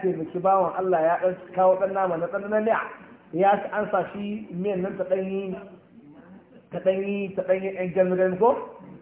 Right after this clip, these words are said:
To kun ga cikin abin da Allah Subhanahu wa Ta'ala ya halitta, ya halitta. Sai ki ga wata ran in ki wata guda ko sati biyu ko a daga ci nama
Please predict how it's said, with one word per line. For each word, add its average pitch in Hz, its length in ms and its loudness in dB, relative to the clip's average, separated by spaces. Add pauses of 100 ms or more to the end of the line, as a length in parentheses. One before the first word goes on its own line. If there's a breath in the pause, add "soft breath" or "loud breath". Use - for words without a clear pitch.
(240)
To 156 100 -6
kun 196 160 -8
ga 196 80 -4
cikin 214 320 -8
abin 185 240 -4
da 170 80 -6
Allah 170 280 -2
Subhanahu 147 400 -4
wa 151 120 -2
Ta'ala 139 300 -6
ya 143 100 -6
halitta, 127 520 -10
ya 143 120 -6
halitta. 127 320 -12 (480)
Sai 226 200 -2
ki 180 100 -6
ga 165 260 0 (640)
wata 185 240 -2
ran 202 240 -2
in 202 160 -6
ki 190 240 -10
wata 196 380 -2
guda 160 200 2 (100)
ko 180 120 0 (180)
sati 180 540 -4
biyu 175 220 -6
ko 185 140 2
a 160 120 -2
daga 151 240 -6 (140)
ci 175 100 -10 (480)
nama 175 400 2